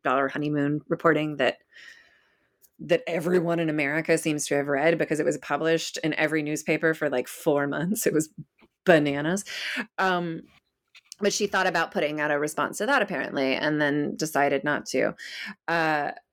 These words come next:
but I think there were strategic leaks, and especially in response to the Mary Gallagher book, uh, there was, um, Mary Van Rensselaer Thayer, who wrote a book that nobody read,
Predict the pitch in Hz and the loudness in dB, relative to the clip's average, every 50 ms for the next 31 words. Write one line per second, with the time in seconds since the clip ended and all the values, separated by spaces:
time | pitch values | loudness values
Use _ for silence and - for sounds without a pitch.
0 | _ _ - 196 202 202 208 - 240 220 - 262 240 226 208 240 247 277 269 - | _ _ -2 2 2 2 2 0 -6 -4 0 0 0 0 2 0 0 0 0 -2
1 | - 311 285 302 - - 226 208 214 208 196 - 170 160 170 165 143 135 - - | -2 -2 -2 -2 -2 -4 -2 2 2 2 2 2 -4 0 0 2 2 0 -2 -6
2 | _ - - - - - - - - - 165 175 175 170 170 165 165 165 165 165 | _ -6 -6 -6 -4 -6 -8 -8 -4 -2 0 0 2 0 0 -2 -2 -2 -2 -2
3 | 165 - - 170 - - 160 165 - 180 170 165 165 - - 170 156 156 147 - | -2 -2 -4 -4 0 0 0 0 0 0 0 0 0 -2 0 0 0 0 0 -2
4 | - - - 160 160 156 151 147 147 175 180 180 175 175 170 175 165 160 - 170 | -4 -4 0 0 0 2 0 0 0 0 0 2 2 0 0 -2 -2 -2 0 0
5 | 165 160 156 156 - _ - - - - - - 151 156 151 151 147 143 139 135 | 0 0 0 0 -4 _ -14 -6 -6 -6 -2 0 0 2 2 2 2 0 0 -2
6 | - - - - - 165 165 156 156 160 156 156 156 151 160 170 - - - - | -4 -6 -8 -10 -2 0 2 2 4 2 2 0 0 -2 -4 -6 -8 -8 0 2
7 | 151 147 143 143 139 139 - 110 - _ _ _ _ _ _ _ _ _ _ _ | 2 2 2 2 0 0 -2 -4 -6 _ _ _ _ _ _ _ _ _ _ _
8 | _ _ _ _ _ _ - - 165 170 170 170 160 156 156 160 156 151 - 165 | _ _ _ _ _ _ -6 -4 0 2 4 4 4 4 2 0 -2 -2 -2 -4
9 | 151 147 - - 170 160 160 156 151 151 151 160 151 151 147 151 147 160 151 - | -4 -4 0 0 2 2 2 2 0 -2 -2 -4 -2 0 0 2 2 2 2 2
10 | 147 - 156 151 143 147 147 151 160 151 151 151 151 | 0 0 0 0 0 0 -2 0 0 2 2 0 -2